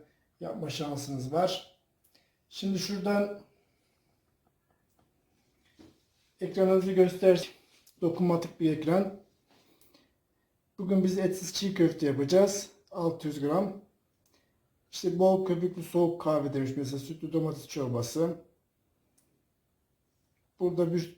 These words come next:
bir sürü menü elimizde mevcut. Bunların hepsini tek tek yapabiliriz. Ekmek yapabiliriz. Boğaça yapabiliriz. Kurabiye yapabiliriz.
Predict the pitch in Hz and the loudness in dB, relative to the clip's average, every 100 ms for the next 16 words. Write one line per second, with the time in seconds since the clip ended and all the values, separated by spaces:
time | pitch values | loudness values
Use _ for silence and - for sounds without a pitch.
0 | - 180 - 165 165 170 170 175 - - | -2 -2 0 0 2 4 4 2 -4 -20
1 | _ _ _ _ _ _ _ _ _ _ | _ _ _ _ _ _ _ _ _ _
2 | 165 156 156 143 147 151 135 139 185 - | -2 0 -2 -2 -2 -2 0 0 -2 -6
3 | - _ _ _ _ _ _ _ _ _ | -20 _ _ _ _ _ _ _ _ _
4 | _ _ _ _ _ _ _ _ _ 196 | _ _ _ _ _ _ _ _ _ -2
5 | 185 170 180 - 180 190 196 202 - _ | 2 4 4 0 0 2 0 -4 -16 _
6 | _ _ _ 165 - 185 175 160 170 156 | _ _ _ -6 -4 -4 0 4 4 4
7 | 139 139 175 165 175 165 156 139 135 123 | -2 -2 -4 -2 -2 -2 -2 -2 -2 -2
8 | 123 139 - - _ _ _ _ _ _ | -2 -4 -10 -16 _ _ _ _ _ _
9 | _ _ _ _ _ _ _ _ 165 160 | _ _ _ _ _ _ _ _ 2 4
10 | 156 156 151 127 147 135 127 123 - 156 | 4 2 -2 -2 -4 -4 -4 -6 -2 0
11 | 156 151 147 135 123 131 127 120 127 - | 0 0 0 0 -2 -6 -4 -4 -6 -10
12 | - | -14